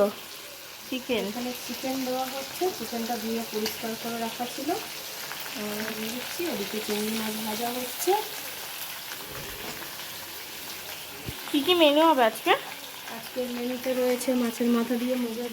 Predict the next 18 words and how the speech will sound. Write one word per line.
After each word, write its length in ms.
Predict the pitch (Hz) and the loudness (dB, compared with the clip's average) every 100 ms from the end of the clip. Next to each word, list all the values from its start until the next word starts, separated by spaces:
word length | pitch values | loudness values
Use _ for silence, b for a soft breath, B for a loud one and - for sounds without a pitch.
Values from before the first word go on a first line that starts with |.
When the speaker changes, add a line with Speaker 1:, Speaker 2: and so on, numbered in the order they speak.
| 220 | -4
Speaker 2:
ডাল, 280 | 233 240 277 294 - - - - | -4 -2 -4 -6 -10 -12 -10 -2
Speaker 1:
হুম। 240 | 226 214 233 | 2 2 2
Speaker 2:
কলমি 280 | 214 214 220 233 | 0 0 -2 -2
শাক 140 | 226 - | -2 -2
ভাজা, 320 | 226 214 233 - - - - - - - 233 214 214 208 202 | -2 -2 2 2 0 -4 -4 -4 -6 -2 0 2 -2 -4 -6
ঢেঁড়স 400 | 214 214 233 226 | -4 -4 -4 -2
ভাজা, 320 | 233 233 240 240 | -2 2 2 2
পটল 340 | 208 202 220 220 | -2 -4 -2 -2
ভাজা, 440 | 226 226 240 240 | -2 -2 -2 -2
আলু 220 | 208 214 220 | 0 0 0
ভাজা, 500 | 233 220 233 240 247 | -2 -2 -2 0 2
Speaker 1:
আচ্ছা। 380 | 247 214 196 240 | 2 0 0 2
Speaker 2:
কাঁকরোল 220 | 226 240 | 2 0
ভাজা, 420 | 233 233 226 240 240 240 - - - - - - | -4 -6 -4 -4 -4 -6 -8 -10 -10 -10 -10 2
টোটাল 320 | 240 220 240 240 | 2 4 2 4
পাঁচ 240 | 233 233 | 2 4
রকম 420 | 240 240 247 247 | 4 4 4 6
ভাজা। 380 | 233 220 254 302 | 4 4 4 4